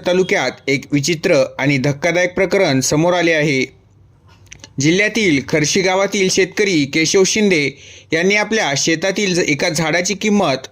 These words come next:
तब्बल पाच कोटी रुपये असल्याचा दावा केला होता. पण शास्त्रीय तपासणीमध्ये हे झाड रक्तचंदनाचे नसून केवळ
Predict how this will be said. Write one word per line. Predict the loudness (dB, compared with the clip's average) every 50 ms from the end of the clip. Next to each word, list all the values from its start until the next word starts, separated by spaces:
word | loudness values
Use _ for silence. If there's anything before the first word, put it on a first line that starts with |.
| -12 -6 -4
तब्बल | -4 -2 0 0 0 0 0 -4
पाच | -6 -6 -6 -4 -4 -4 -4 -2
कोटी | 0 0 2 2 2
रुपये | 2 2 0 0 0
असल्याचा | 0 0 0 0 0 0 0 0 0 0 -2
दावा | -2 -2 -2 -2 0 -2 0
केला | 0 0 0 2
होता. | 2 0 0 0 -2 -2 -2 -6 -8 -12 _ _ _ _ _ _ _ _ -20 -20 -20 -20 -20 -20 -4 -2
पण | 0 2 2 2 0 -2 -4
शास्त्रीय | -2 -2 0 0 -2 -2 -2 -2 -2 0 0 0
तपासणीमध्ये | -2 0 0 -2 0 0 2 2 2 2 2 2 2 0 -2 -4 -8 -16 -20 -20 _ _ 0
हे | 0
झाड | 2 2 0 0 2 2 2
रक्तचंदनाचे | 2 2 0 -2 -2 -4 -2 0 0 0 2 2 2 2 0 0 0 0
नसून | 0 0 2 2 2 4 4 4 2
केवळ | 2 2 2 2 4 4 2 2